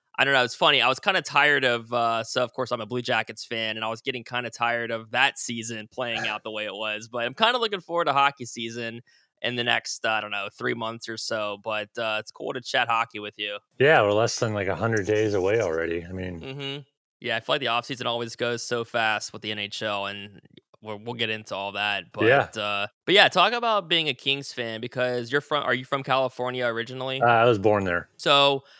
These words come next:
Speaker 1: how did you get started with just writing for Rink Royalty? And of course, I guess the podcast is part of the, uh, Fansided Network, right?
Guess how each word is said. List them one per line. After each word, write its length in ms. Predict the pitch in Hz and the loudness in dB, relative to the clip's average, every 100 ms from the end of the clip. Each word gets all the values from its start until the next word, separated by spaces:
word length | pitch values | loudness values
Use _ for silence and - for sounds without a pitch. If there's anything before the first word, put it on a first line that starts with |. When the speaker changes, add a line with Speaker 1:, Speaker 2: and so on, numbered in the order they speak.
| _ | _
Speaker 1:
how 160 | 170 185 | 4 4
did 180 | 185 | 2
you 80 | 160 | -4
get 160 | 156 151 | -4 -4
started 680 | - 147 143 139 143 143 131 | -2 2 2 4 2 2 0
with 720 | 123 127 123 123 123 - - _ | -2 -2 0 -2 -4 -8 -20 _
just 180 | 127 - | -10 -4
writing 300 | 135 135 127 | 0 2 0
for 100 | 123 | -4
Rink 180 | 120 117 | -6 -4
Royalty? 600 | 123 123 123 - 120 123 | -2 -2 -4 -4 -6 -6
And 80 | |
of 80 | 110 | -8
course, 400 | - 123 113 - - _ - | -6 -6 -6 -8 -12 _ -10
I 20 | 117 | -6
guess 220 | 117 - | -6 -8
the 80 | - | -8
podcast 480 | 120 113 120 113 | -4 -4 -2 -2
is 100 | 110 | -4
part 240 | - 120 113 | -4 -4 -4
of 160 | 107 | -6
the, 200 | 107 110 | -6 -4
uh, 80 | 107 | -4
Fansided 560 | 101 113 110 - 101 101 | -4 -4 -4 -4 -6 -4
Network, 360 | 104 95 107 104 | -6 -6 -8 -6
right? 300 | 107 110 | -4 -4